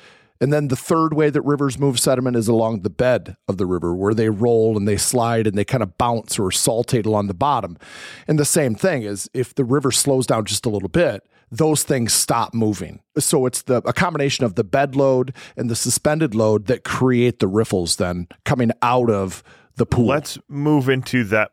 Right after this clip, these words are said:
Speaker 2: pool dynamic or the bend, the actual meander part. Maybe I'll just cover the, the names that we're gonna use, and then we can start talking about the physics of these meanders. Um, and
Speaker 1: All
Speaker 2: so
Speaker 1: right, all right, I can't wait.
Speaker 2: Okay.
Speaker 1: Yeah.
Speaker 2: So if you're looking at a meandering stream,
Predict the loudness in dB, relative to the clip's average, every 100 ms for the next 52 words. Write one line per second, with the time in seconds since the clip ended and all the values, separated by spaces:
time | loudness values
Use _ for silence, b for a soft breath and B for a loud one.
0 | -10 -4 0 0 0 0 -2 -2 -2 0
1 | -2 -2 -2 -2 -2 -2 -2 0 0 2
2 | 0 -2 -4 -2 -2 2 2 0 -2 -6
3 | -10 -2 0 2 0 2 2 2 0 -2
4 | -6 -2 0 0 -2 -2 -2 0 0 2
5 | 2 2 0 -2 -4 -4 -2 0 0 -2
6 | -2 -4 -4 -4 -4 -6 -8 -8 -6 -6
7 | -6 -6 -14 -10 -4 -4 -4 _ -4 0
8 | 2 2 0 0 0 0 0 0 0 -2
9 | 0 0 0 -4 B B -6 0 2 0
10 | -4 _ _ _ -4 0 2 2 2 0
11 | 0 -2 -4 -2 0 0 0 2 0 -2
12 | -6 -10 -12